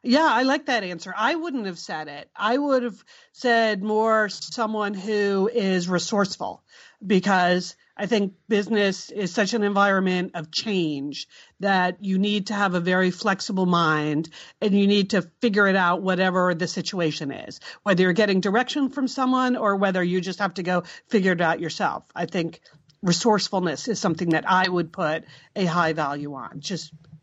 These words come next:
because of the n-, nature of how quickly things change. But, um, yeah, taking feedback well, also good. I, I'm okay. I'm, um,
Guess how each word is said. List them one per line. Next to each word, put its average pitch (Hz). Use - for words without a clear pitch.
because 202
of 151
the 151
n-, 147
nature 180
of 156
how 170
quickly 160
things 143
change. 131
But, 156
um, 160
yeah, 302
taking 262
feedback 247
well, 262
also 240
good. 185
I, 160
I'm 262
okay. 349
I'm, 294
um, 302